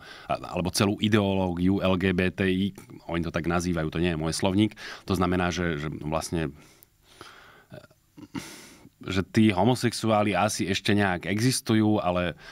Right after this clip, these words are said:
ale to neznamená, že to budeme teraz normalizovať a tváriť sa, že patria medzi nás a že majú uzatvárať, e, štátom uznávané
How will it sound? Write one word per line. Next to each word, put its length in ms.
ale 160
to 160
neznamená, 400
že 80
to 80
budeme 240
teraz 320
normalizovať 800
a 80
tváriť 400
sa, 80
že 160
patria 480
medzi 240
nás 320
a 80
že 80
majú 560
uzatvárať, 640
e, 20
štátom 880
uznávané 800